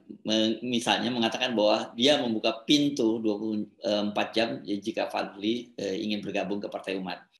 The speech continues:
"Saya tunggu Mas Fadli dua puluh empat jam, pintu kami buka untuk beliau. Insya Allah berjihad beliau di politik akan lebih luas manfaatnya." Itu tweet, eh, Mustafa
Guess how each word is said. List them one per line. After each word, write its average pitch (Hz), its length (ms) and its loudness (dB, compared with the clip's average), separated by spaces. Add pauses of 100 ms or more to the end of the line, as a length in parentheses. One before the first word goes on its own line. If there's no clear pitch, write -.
"Saya 143 160 2
tunggu 160 240 4
Mas 180 160 0
Fadli 120 240 4
dua 151 160 2
puluh 110 160 2
empat 95 160 0
jam, 95 240 -4
pintu 117 240 -2
kami 131 320 0
buka 110 240 0
untuk 104 240 -4
beliau. 90 400 -4
Insya 156 480 2
Allah 107 240 0
berjihad 107 480 0
beliau 104 160 0
di 101 160 -4
politik 104 480 -2
akan 98 240 -6
lebih 101 240 -10
luas 98 320 -4
manfaatnya." 95 880 -6 (400)
Itu 110 320 -4
tweet, 113 400 0
eh, 92 400 -2
Mustafa 110 720 -2